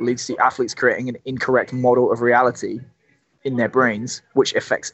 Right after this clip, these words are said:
everything that comes thereafter. So the, the more, uh, accurately and the more quickly you're able to, uh, derive information via the senses, namely the eyes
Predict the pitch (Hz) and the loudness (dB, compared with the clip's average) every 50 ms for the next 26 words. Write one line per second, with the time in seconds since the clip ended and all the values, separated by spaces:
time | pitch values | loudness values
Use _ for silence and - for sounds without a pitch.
0 | _ _ - 120 120 135 - - 127 120 110 - 135 127 120 113 110 113 123 120 | _ _ -2 0 0 -2 -4 -4 -4 -4 -2 0 0 0 2 2 4 4 4 2
1 | 117 - - - - _ _ _ _ _ _ _ _ _ - - - - - - | 0 -2 -8 -16 -18 _ _ _ _ _ _ _ _ _ -20 -20 -20 -18 -12 -4
2 | - 139 120 120 127 123 135 123 127 131 131 135 135 139 147 151 147 - - - | -2 0 2 2 2 2 0 -2 -2 0 2 2 4 4 4 4 4 2 -2 -10
3 | _ _ _ _ _ - 107 104 104 90 73 67 - _ _ - 120 107 - - | _ _ _ _ _ -8 -8 -6 -6 -8 -10 -12 -16 _ _ 0 0 2 2 2
4 | 135 120 - 87 107 107 110 110 - - _ _ _ - 123 120 117 117 123 120 | 2 2 2 2 0 0 -2 -4 -6 -12 _ _ _ -2 0 0 2 2 2 0
5 | 120 117 - - - 131 123 - - 120 120 117 107 123 123 123 123 113 117 117 | 0 0 0 2 4 4 4 4 2 2 2 2 2 2 2 4 4 4 4 2
6 | 120 117 - - 123 117 113 110 110 113 110 - - - - - - - _ - | 2 0 2 2 4 4 4 4 2 0 -4 -6 -10 -20 -20 -20 -20 -20 _ -8
7 | - 120 117 120 120 110 - 127 117 123 120 117 120 113 117 123 - 123 123 120 | -2 0 2 2 2 4 4 4 6 6 6 4 2 0 -4 -10 -8 -4 -2 -2
8 | 117 - 127 123 127 123 123 123 117 104 - - - 131 127 127 - - 98 117 | -2 -2 -4 -6 -2 2 2 4 4 2 -2 -6 -6 -6 -6 -6 -6 -6 -6 -6
9 | 139 - - - _ - 190 220 123 123 127 123 120 120 123 - - - 120 110 | -6 -6 -10 -14 _ -8 -6 -4 -2 -2 -2 -2 -2 -2 -2 0 2 4 4 4
10 | 104 95 113 135 135 - - | 4 2 0 -2 -6 -10 -16